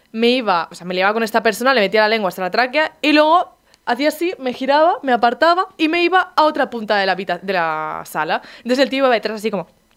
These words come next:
¿sabes? Caminando como un pingüinito a buscarme.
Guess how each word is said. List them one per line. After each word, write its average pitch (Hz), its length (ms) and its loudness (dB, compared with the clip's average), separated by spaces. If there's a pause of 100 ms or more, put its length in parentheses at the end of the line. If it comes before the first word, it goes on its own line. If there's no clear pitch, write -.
(260)
¿sabes? 302 220 2
Caminando 247 260 2
como 262 140 6
un 254 60 -2
pingüinito 262 640 2
a 269 60 4
buscarme. 302 600 0